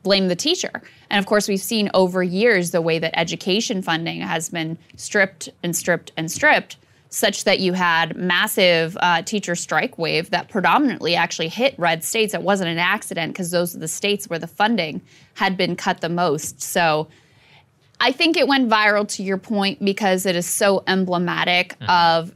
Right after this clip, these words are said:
Speaker 1: the sick priorities that we have as a country. Just like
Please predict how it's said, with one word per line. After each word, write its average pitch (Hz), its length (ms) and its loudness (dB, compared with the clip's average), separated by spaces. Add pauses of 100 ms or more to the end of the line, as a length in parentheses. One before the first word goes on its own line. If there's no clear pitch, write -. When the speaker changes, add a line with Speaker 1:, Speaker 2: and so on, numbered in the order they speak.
(120)
Speaker 1:
the 180 480 -2
sick - 680 0 (100)
priorities 175 1160 0 (320)
that 190 220 2
we 196 120 4
have 175 300 2
as 175 160 -2
a 175 60 0
country. 170 600 -2 (300)
Just 403 240 0
like 349 320 2